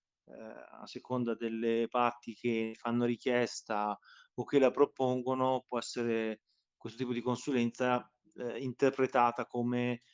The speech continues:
un'ingerenza, una manifestazione di difficoltà se uno lo chiede. Cioè, secondo me non in tutte le aziende c'è la, la tranquillità, anche la tranquillità necessaria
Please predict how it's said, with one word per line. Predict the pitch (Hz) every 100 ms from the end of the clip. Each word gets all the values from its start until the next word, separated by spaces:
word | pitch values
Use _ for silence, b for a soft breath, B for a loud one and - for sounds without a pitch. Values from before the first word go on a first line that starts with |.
| b _
un'ingerenza, | 120 131 131 123 123 120 120 127 127 - 131 131 127 127
una | 117 113 123 117 117
manifestazione | 120 120 117 - - 127
di | 120
difficoltà | 117 - 127 127 120 131 120
se | 117 123
uno | 120
lo | 117 -
chiede. | _ 123 120 123 123 120 _ _ _ _ _
Cioè, | - 123 117 - _ _ _ _ _ _ _ _ _ _ _
secondo | - 143 143
me | 156 156
non | 151 143 143 147
in | 147 -
tutte | 147 147
le | 135
aziende | 135 120
c'è | -
la, | 113 -
la | 123
tranquillità, | - 120 117 120 117 - 117
anche | 131 127 135
la | 123
tranquillità | 120 110 117 113 120
necessaria | 113 113 - 107 107 104